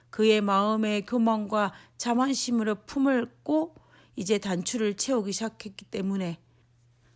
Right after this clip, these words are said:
그 결과는 엄청난 것이었습니다.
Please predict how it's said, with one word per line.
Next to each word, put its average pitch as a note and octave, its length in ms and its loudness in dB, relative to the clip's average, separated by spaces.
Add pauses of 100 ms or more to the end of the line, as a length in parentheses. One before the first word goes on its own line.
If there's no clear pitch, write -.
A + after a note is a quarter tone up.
그 A#3 320 4
결과는 B3+ 680 2
엄청난 C4+ 680 0
것이었습니다. G3 760 -6